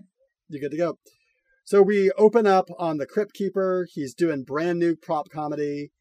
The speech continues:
He's got on a pair of sunglasses, and he's acting like he's on the beach 'cause he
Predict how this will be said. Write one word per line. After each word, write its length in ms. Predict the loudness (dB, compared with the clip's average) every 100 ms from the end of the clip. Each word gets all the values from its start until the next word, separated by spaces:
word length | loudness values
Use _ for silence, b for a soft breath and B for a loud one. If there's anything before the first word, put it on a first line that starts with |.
| _ _
He's 100 | -8
got 200 | -4 -2
on 120 | -4
a 60 | -6
pair 200 | -6 -6
of 80 | -6
sunglasses, 880 | -8 -6 -6 -4 -4 -4 -6 -6 -8
and 120 | -10
he's 120 | -12 -8
acting 300 | -6 -4 -4
like 140 | -4 -6
he's 160 | -6
on 140 | -6 -8
the 100 | -12
beach 600 | -14 -14 -14 -18 -20 -20 _ _ _ _ _
'cause 80 |
he 80 | -14